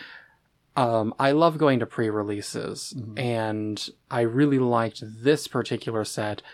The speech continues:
Speaker 1: mainly because I got a couple really good cards in the, uh, pre-release kit.
Speaker 2: Ooh, nice.
Speaker 1: So, it was M twenty-one. Why in God's name could I not think of the
Speaker 2: Because
Speaker 1: freaking
Speaker 2: it,
Speaker 1: core set?
Speaker 2: because it's, it's
Speaker 1: Because
Speaker 2: so
Speaker 1: it's the core
Speaker 2: s-,
Speaker 1: set.
Speaker 2: set.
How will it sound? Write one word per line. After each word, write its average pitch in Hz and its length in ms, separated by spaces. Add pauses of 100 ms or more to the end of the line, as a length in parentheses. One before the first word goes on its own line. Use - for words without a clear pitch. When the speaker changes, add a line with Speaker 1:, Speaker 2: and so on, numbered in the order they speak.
(240)
Speaker 1:
mainly 135 420
because 131 320
I 113 80
got 113 180
a 110 60
couple 113 300
really 110 280
good 107 220
cards 113 560
in 113 280
the, 110 340
uh, 113 140
pre-release 165 540
kit. 208 280
Speaker 2:
Ooh, 190 100
nice. 135 340
Speaker 1:
So, 120 520 (800)
it 180 80
was 185 220 (120)
M 170 360
twenty-one. 147 880
Why 127 440
in 156 200
God's 151 400
name 139 180
could 131 140
I 127 80
not 131 220
think 156 180
of 131 80
the 120 80
Speaker 2:
Because 175 300
Speaker 1:
freaking 175 100
Speaker 2:
it, 120 60
Speaker 1:
core 147 340
set? - 380
Speaker 2:
because 160 240
it's, - 420
it's 147 180
Speaker 1:
Because 143 280
Speaker 2:
so 170 100
Speaker 1:
it's 151 120
the 147 60
core 139 340
Speaker 2:
s-, 120 120
Speaker 1:
set. 123 300
Speaker 2:
set. - 140